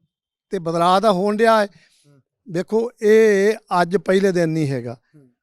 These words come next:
Speaker 1: ਤੁਸੀਂ ਅੱਜ ਵੇਖਿਆ ਹੋਣਾ ਹੈ ਵੀ ਆ ਜਿਹੜੇ ਸਾਡੇ ਕੁਲਬੀਰ ਸਾਹਿਬ, ਪ-, ਸਾਬਕਾ ਐਮ ਐਲ ਏ ਆ, ਇਹ ਬੀਜ ਤਾਂ ਇਹਨਾਂ ਦੇ ਹੀ ਬੀਜੇ ਆ ਤੇ ਵੱਢਣ ਵੀ ਇਹੋ ਹੀ ਡਏ ਨੇ।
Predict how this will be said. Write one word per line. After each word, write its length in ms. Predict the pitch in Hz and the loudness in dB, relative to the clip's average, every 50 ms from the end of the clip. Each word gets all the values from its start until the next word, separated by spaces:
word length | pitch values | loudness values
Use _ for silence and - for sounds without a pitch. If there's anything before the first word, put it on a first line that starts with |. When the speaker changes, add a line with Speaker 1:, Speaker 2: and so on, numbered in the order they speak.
| _ | _
Speaker 1:
ਤੁਸੀਂ 300 | - 185 175 165 196 202 196 190 | -8 -6 -2 0 2 2 2 2
ਅੱਜ 140 | 180 185 | 2 0
ਵੇਖਿਆ 400 | 185 175 170 160 - - 190 185 | 0 0 -2 -2 0 0 2 2
ਹੋਣਾ 260 | 175 180 175 175 170 165 | 2 2 0 0 -2 -4
ਹੈ 80 | 170 _ _ _ _ _ _ _ _ _ _ _ - 208 | -6 _ _ _ _ _ _ _ _ _ _ _ -8 -2
ਵੀ 320 | 170 208 208 202 226 247 _ _ - | 0 0 0 0 -6 -14 _ _ -6
ਆ 180 | 214 190 185 | -2 -2 0
ਜਿਹੜੇ 240 | 175 180 190 185 190 | 2 0 0 0 0
ਸਾਡੇ 280 | 156 175 175 175 190 185 | 0 -2 -2 -2 -4 -4
ਕੁਲਬੀਰ 420 | - 185 180 165 170 185 190 190 | -2 -4 -4 -2 -2 -2 -2 -2
ਸਾਹਿਬ, 380 | 151 - 185 190 190 190 190 180 | -4 -2 -2 0 0 -2 -4 -6
ਪ-, 220 | - - 185 170 - | -6 -4 -4 -4 -2
ਸਾਬਕਾ 400 | - 160 160 170 160 - 196 180 | -2 -2 -2 -2 -2 -2 -2 -2
ਐਮ 180 | 175 175 175 | -2 -2 -2
ਐਲ 160 | 170 175 175 | -4 -2 0
ਏ 100 | 170 160 | 0 0
ਆ, 100 | 147 143 - _ _ _ _ - - | -2 -4 -8 _ _ _ _ -6 -2
ਇਹ 100 | 254 277 | -2 -2
ਬੀਜ 300 | 226 214 226 247 262 254 | 0 -2 -4 -4 -4 -2
ਤਾਂ 160 | - 294 285 | -2 -2 -2
ਇਹਨਾਂ 200 | 302 311 330 320 | -2 -2 -2 -2
ਦੇ 80 | 330 320 | -2 -2
ਹੀ 40 | |
ਬੀਜੇ 380 | 302 269 247 202 180 226 226 208 | -2 -4 -6 -6 -2 -2 -2 -2
ਆ 60 | 185 - _ _ _ _ _ - | -2 -6 _ _ _ _ _ -8
ਤੇ 100 | 247 240 | -6 -4
ਵੱਢਣ 320 | 196 240 262 320 320 320 | -4 -4 -2 -2 -2 -2
ਵੀ 80 | 330 330 | -2 -2
ਇਹੋ 340 | 311 254 269 269 240 277 285 | -2 -2 0 0 0 0 -2
ਹੀ 60 | 269 | -2
ਡਏ 240 | 220 240 233 240 233 | 0 0 0 0 -2
ਨੇ। 160 | 208 175 | -6 -8